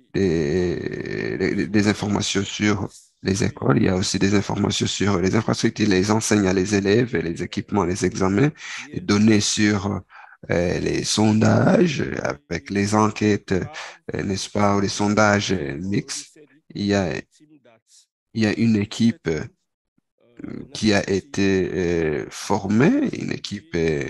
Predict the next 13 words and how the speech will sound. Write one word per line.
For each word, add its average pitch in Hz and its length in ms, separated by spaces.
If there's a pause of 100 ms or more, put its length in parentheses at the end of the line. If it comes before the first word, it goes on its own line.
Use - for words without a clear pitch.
nationale, 107 1000 (760)
et, 104 560
euh, 90 280 (800)
nous 87 220
sommes 110 260
en 107 100
train 104 300
de, 101 320 (480)
euh, 69 580
de - 100
renforcer 117 420
les 113 80
capacités, 107 720